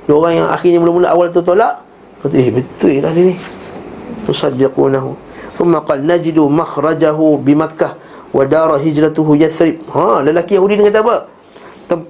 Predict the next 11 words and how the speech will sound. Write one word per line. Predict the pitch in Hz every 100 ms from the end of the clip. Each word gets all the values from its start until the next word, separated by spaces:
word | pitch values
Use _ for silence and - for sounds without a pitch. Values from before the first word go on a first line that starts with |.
| 151
dia | 180
akan | 180 185 180
keluar | 208 220 208 196
daripada | 185 185 226 277 - - -
Mekah | 165 - - 156 - - - -
dan | 139
dia | 143 156
akan | - 143
berhijrah | 135 170 165 156 123
ke | -
Yathrib. | 127 123 127 101